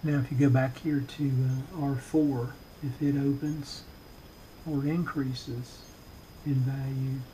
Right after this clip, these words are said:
we're gonna basically have oscillation, a dead receiver, and overload on local stations. So again, we'll do the same thing. We'll just take our digital multimeter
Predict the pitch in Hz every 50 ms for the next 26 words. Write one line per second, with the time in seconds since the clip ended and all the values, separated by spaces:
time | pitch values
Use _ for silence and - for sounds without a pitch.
0 | - - - 139 139 131 135 131 127 127 127 120 117 - - 143 135 123 - -
1 | 127 - 139 131 123 143 139 131 127 127 135 127 123 - - 147 139 139 139 139
2 | 127 - - 151 139 131 127 - - - - - - - 151 123 117 123 139 131
3 | 135 127 123 127 127 123 - - 139 131 131 131 127 131 127 127 - - - -
4 | - - - - - - - - - - - - - - - - - - - -
5 | - - - - 151 139 143 147 143 139 143 147 131 131 131 143 147 143 143 135
6 | 143 - - - - - - 143 135 131 131 131 135 131 123 - 143 123 - -
7 | - 147 135 135 123 - - 147 143 135 120 - - - - - - - - -
8 | - - - - - - - - - - - - - - - - - - - -
9 | - - - - - - - - - - 156 147 143 123 - 147 143 143 139 139
10 | 131 127 127 - - - - - - - 160 151 139 135 147 143 127 123 120 -
11 | - 151 143 139 131 - - 147 143 143 139 135 123 123 - 160 143 - 127 113
12 | - - 147 139 123 - 143 139 131 120 139 139 127 139 143 151 139 139 139 143
13 | 143 143 139 151 147 139 139 139 139 139 143 147 147